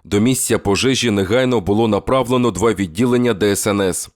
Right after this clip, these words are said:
На момент їх прибуття стало відомо, що пожежа сталася в одній з кімнат. Вогнем були охоплені домашні речі та меблі.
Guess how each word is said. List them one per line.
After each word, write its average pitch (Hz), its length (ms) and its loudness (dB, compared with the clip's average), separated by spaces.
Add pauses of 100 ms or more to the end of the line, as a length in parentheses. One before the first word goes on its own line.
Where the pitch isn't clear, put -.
На 98 160 0
момент 104 460 0
їх 107 200 -4
прибуття 98 580 0
стало 113 380 0
відомо, 113 460 0
що 110 180 -2
пожежа 110 500 0
сталася 127 520 0
в 90 80 -2
одній 98 300 0
з - 80 -6
кімнат. 98 560 0
Вогнем 104 480 0
були 107 240 2
охоплені 123 600 0
домашні 104 540 0
речі 113 300 0
та 107 140 0
меблі. 92 460 0